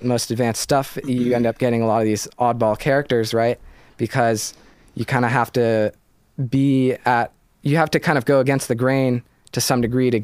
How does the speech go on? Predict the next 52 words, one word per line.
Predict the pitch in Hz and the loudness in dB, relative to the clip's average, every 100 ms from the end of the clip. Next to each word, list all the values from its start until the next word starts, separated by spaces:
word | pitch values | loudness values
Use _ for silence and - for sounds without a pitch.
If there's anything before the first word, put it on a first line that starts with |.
| - - | -6 -4
be | 123 | -2
ambitious | 113 107 123 - 131 | 0 0 0 -2 -2
enough | 135 131 - | 0 -2 -4
to | - 120 110 107 - - - - | -4 -2 -2 -4 -12 -20 -14 -4
really | 127 151 160 | 0 2 2
dive | 151 139 143 | 2 2 2
into | 151 139 | 0 2
the | 123 113 | 2 2
most | 123 151 - | 2 0 0
difficult | 175 185 180 | -2 -2 0
problems. | 180 175 147 | 0 0 0
But | 165 | 0
at | 220 | 0
the | 156 | -2
same | 156 127 | 0 0
time, | 143 120 117 | 0 0 2
I | 113 | 0
should | - 131 120 - - - | 0 -2 -4 -16 -14 -4
just | 123 - | -2 0
say | 127 | 2
there's | 120 117 | 2 2
also | 123 - 113 | 0 0 -2
just | 113 - | -2 -6
tons | - 151 147 127 - | -2 0 0 -2 -6
of | 113 | -6
scientists | - 123 123 120 - | -2 0 0 -2 -2
out | 104 117 | -2 0
there | 123 117 | 0 0
who | 120 | 0
are | 113 110 - - - - - | 0 0 -4 -20 -20 -10 -2
doing | 135 131 | 0 2
the | 123 | 2
right | 123 123 - | 2 2 0
thing | 127 127 123 | 0 2 2
and | 113 | 0
are | |
hard | 104 120 | 0 0
workers | 113 113 127 117 | 0 -2 -2 0
and | 107 | 0
are | 110 | 0
doing | 120 113 | 0 0
a | 101 | 0
great | 117 117 | 0 -2
job | - 110 117 120 | 0 0 0 -2
and | 107 107 | -2 -2
are | |
making | 107 110 113 | 0 -2 -2
progress | 104 110 117 127 113 | -2 0 0 -2 -2
and | |
are | 110 | -2
very | 110 101 | 0 -2
helpful. | 110 107 - 147 | -2 -2 -2 -4